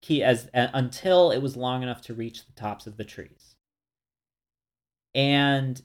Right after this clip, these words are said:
this is, you know, a po-, you can see why people kind of would think that. I mean,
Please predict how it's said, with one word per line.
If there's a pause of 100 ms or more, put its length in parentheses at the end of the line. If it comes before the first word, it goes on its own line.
(100)
this
is, (1000)
you
know,
a
po-,
you
can
see
why
people
kind
of
would (260)
think
that.
I
mean,